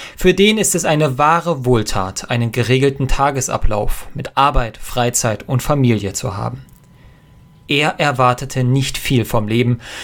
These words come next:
sondern er genoss es, für eine Phase seines Lebens endlich mal Ruhe zu haben. Diese Ruhe stellte sich meist auf dem Weg von der Arbeit zu seiner Wohnung ein. Er lebte in einer Stadt.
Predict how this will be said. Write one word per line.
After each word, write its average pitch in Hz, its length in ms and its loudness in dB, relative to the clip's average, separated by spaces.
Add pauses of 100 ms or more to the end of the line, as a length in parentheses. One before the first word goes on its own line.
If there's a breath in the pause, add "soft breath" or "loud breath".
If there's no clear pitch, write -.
(140 loud breath)
sondern 202 280 4
er 185 160 0
genoss 196 500 2
es, - 280 -2
für - 340 -2
eine 220 300 0
Phase 190 440 0
seines 156 360 -2
Lebens 147 440 -2
endlich 160 440 -2
mal 131 140 4
Ruhe 104 280 0
zu 104 240 -4
haben. 101 320 -8 (1400)
Diese 117 220 2
Ruhe 165 400 2 (260 loud breath)
stellte 170 400 6
sich 147 240 -4
meist 135 560 -2
auf 127 140 -6
dem 135 200 -4
Weg 147 280 0
von 151 120 2
der 120 120 0
Arbeit 123 400 2
zu 151 140 -6
seiner 127 360 0
Wohnung 113 300 0
ein. 98 280 -6 (640)
Er 147 80 2
lebte 202 240 2
in 190 80 2
einer 135 240 2
Stadt. - 400 0